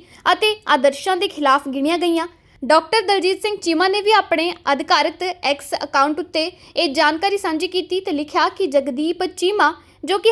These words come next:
ਹਾਲ ਹੀ 'ਚ ਐਸ ਓ ਆਈ ਅਤੇ ਯੂਥ ਅਕਾਲੀ ਦਲ ਦੇ ਨਵੇਂ ਅਹੁਦੇਦਾਰਾਂ ਦੀ ਘੋਸ਼ਣਾ ਕਰ ਰਹੇ ਸਨ, ਉਹਨਾਂ 'ਤੇ ਲਗਾਏ ਗਏ ਦੋਸ਼ ਅਤੇ ਪਾਰਟੀ ਤੋਂ ਬਾਹਰ ਕਰਨ ਦੀ ਕਾਰਵਾਈ ਨੇ ਪੰਜਾਬੀ ਰਾਜਨੀਤੀ 'ਚ ਚਰਚਾ ਛੇੜ ਦਿੱਤੀ ਹੈ। ਇਸ ਤੋਂ ਇਲਾਵਾ ਅਕਾਲੀ ਦਲ ਨੂੰ ਇੱਕ ਹੋਰ ਝਟਕਾ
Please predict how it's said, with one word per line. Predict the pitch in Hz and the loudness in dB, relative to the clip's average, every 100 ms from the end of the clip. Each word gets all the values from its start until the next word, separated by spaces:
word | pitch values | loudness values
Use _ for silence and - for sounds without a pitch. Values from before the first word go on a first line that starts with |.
| 370 | 4
ਹਾਲ | 320 339 | 4 4
ਹੀ | |
'ਚ | 392 381 415 - _ _ _ _ - | 0 -4 -6 -8 _ _ _ _ -2
ਐਸ | 330 - | -2 2
ਓ | 427 | 4
ਆਈ | 370 403 | 4 4
ਅਤੇ | 415 403 | 0 0
ਯੂਥ | 330 320 311 | 0 -2 -4
ਅਕਾਲੀ | 330 277 285 | -2 0 2
ਦਲ | 294 | 2
ਦੇ | 320 | 2
ਨਵੇਂ | 294 269 285 | -2 0 0
ਅਹੁਦੇਦਾਰਾਂ | 254 269 247 247 302 | 2 2 2 2 0
ਦੀ | 320 | -2
ਘੋਸ਼ਣਾ | 330 269 302 285 | 0 0 0 -2
ਕਰ | 294 254 | 0 2
ਰਹੇ | 285 | 0
ਸਨ, | 330 320 - | 0 -4 -6
ਉਹਨਾਂ | - 285 302 | -4 0 0
'ਤੇ | 339 | 0
ਲਗਾਏ | 285 269 269 | 0 2 2
ਗਏ | 277 277 | 2 -2
ਦੋਸ਼ | 220 254 339 302 302 262 | 2 0 0 -6 -8 -4
ਅਤੇ | 302 | -2
ਪਾਰਟੀ | 294 240 302 | -2 -2 -4
ਤੋਂ | 302 285 | -6 -2
ਬਾਹਰ | 233 262 | 0 0
ਕਰਨ | 269 269 285 | 2 0 0
ਦੀ | 277 | -4
ਕਾਰਵਾਈ | 262 240 269 359 | 0 2 2 0
ਨੇ | 311 339 - - _ 311 | 0 -4 -10 -20 _ -2
ਪੰਜਾਬੀ | 311 320 302 403 | 4 4 4 2
ਰਾਜਨੀਤੀ | 294 285 294 302 330 | 2 2 0 -4 -4
'ਚ | 277 | -2
ਚਰਚਾ | 277 262 262 | -2 -2 -2
ਛੇੜ | 262 269 233 | 0 -2 -2
ਦਿੱਤੀ | 226 269 247 | -8 -8 -10
ਹੈ। | - _ _ _ _ _ _ _ - | -12 _ _ _ _ _ _ _ 0
ਇਸ | 302 | 2
ਤੋਂ | 370 | 4
ਇਲਾਵਾ | 370 415 466 | 6 6 4
ਅਕਾਲੀ | 427 359 | 4 0
ਦਲ | 359 403 | -2 -2
ਨੂੰ | 415 | -4
ਇੱਕ | 392 | -4
ਹੋਰ | 330 311 330 | 0 2 2
ਝਟਕਾ | 370 285 311 | 0 0 2